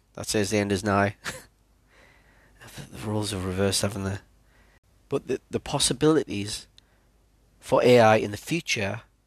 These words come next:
are actually vast. A I could be used to solve climate change, yeah, uh, poverty, and disease,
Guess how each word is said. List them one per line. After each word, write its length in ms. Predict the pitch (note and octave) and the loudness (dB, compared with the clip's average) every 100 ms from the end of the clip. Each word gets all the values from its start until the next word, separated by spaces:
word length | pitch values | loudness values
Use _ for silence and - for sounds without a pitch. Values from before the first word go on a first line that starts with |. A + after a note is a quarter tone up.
| _ - | _ -2
are 180 | A#2+ | 0
actually 360 | A2+ - G2+ G2+ | 0 -2 -4 -4
vast. 680 | G2 G#2+ A2 A#2+ - - - _ _ _ _ _ _ _ _ | -2 4 4 6 2 2 -10 _ _ _ _ _ _ _ _
A 220 | - B2 B2 | 4 8 8
I 120 | A#2+ | 6
could 240 | - A2 | 2 -8
be 100 | A2 | -6
used 360 | G#2+ A2 G#2+ - | -4 -4 -6 -6
to 280 | G#2 G2+ G#2 | -6 -4 -4
solve 560 | - - A2 A2 G#2 - _ _ _ _ _ _ _ _ _ _ _ _ _ _ _ - | -2 2 4 2 -2 -12 _ _ _ _ _ _ _ _ _ _ _ _ _ _ _ -8
climate 380 | - A2+ A2+ - | 2 4 4 2
change, 460 | C3 D3 G#3 - _ | 4 4 0 -10 _
yeah, 280 | C3 D3+ G#3+ - - - _ _ _ _ - | 2 4 4 -4 -20 -20 _ _ _ _ -4
uh, 260 | A2 G#2+ - - | 0 0 -2 -4
poverty, 640 | - A#2 C3+ A#2 D#3+ F3+ _ _ _ _ _ _ _ _ _ | 4 4 4 -2 -2 -4 _ _ _ _ _ _ _ _ _
and 200 | - C3+ | 4 4
disease, 640 | B2 A2+ A#2 A2+ D3 - | 4 0 2 0 0 -4